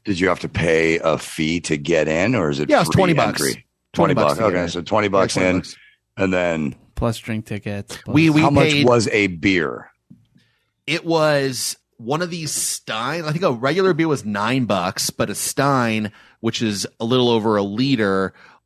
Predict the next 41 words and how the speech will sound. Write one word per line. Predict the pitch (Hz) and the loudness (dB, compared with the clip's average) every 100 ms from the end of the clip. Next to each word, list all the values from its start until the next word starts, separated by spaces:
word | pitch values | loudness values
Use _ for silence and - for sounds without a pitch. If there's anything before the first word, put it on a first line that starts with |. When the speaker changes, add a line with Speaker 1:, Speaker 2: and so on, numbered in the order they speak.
| - | -4
Speaker 2:
was, | 113 107 101 98 95 92 - | 0 2 2 2 0 -4 -6
I | 110 | -2
wanna | 107 101 | -2 -2
say, | 120 | -4
like, | 95 87 | -6 -10
twenty-three | - - 107 110 117 110 - 107 101 131 | -14 -12 -8 -4 -4 -6 -8 -6 -2 -2
bucks. | 139 156 180 - - - - | 0 0 0 -2 -6 -6 0
Or | 180 | 2
you | |
Speaker 1:
Fuck | 131 | 2
Speaker 2:
can, | 156 147 - | 0 -2 -2
Speaker 1:
that. | 139 165 | 0 2
Speaker 2:
or | |
you | 190 | 2
can | 170 | 2
get | 165 143 | 2 0
a | |
pitcher | 117 - - 233 - 151 120 120 - _ _ | -2 -8 -4 -4 -2 -2 -2 -2 -6 _ _
for, | 135 123 120 | -2 -2 -2
like, | 117 107 107 | -2 -4 -6
you | 123 | -8
know, | 90 90 | -10 -14
thirty-five | - 175 160 131 - 131 127 113 | -6 -2 -2 -4 -4 -2 0 -2
bucks. | 101 76 - - | -6 -8 -8 -8
And | |
I | 104 | -6
think | 131 113 | -4 -2
that's | 113 - | -2 0
what | |
a | 110 | 0
lot | 110 107 | 0 0
of | |
people | 107 110 101 | -2 -6 -2
were | 95 | -4
doing, | 90 104 87 | -2 -6 -6
was | 87 | -10
just | 104 92 | -10 -12
drinking | 87 95 98 90 95 87 82 95 _ _ 117 | -12 -8 -8 -8 -10 -10 -14 -18 _ _ -16
giant | 104 113 139 | -4 0 0
Speaker 3:
Yeah. | 85 | -2
Speaker 2:
pitchers. | - 87 - 52 62 - | -8 -10 -10 -14 -12 -14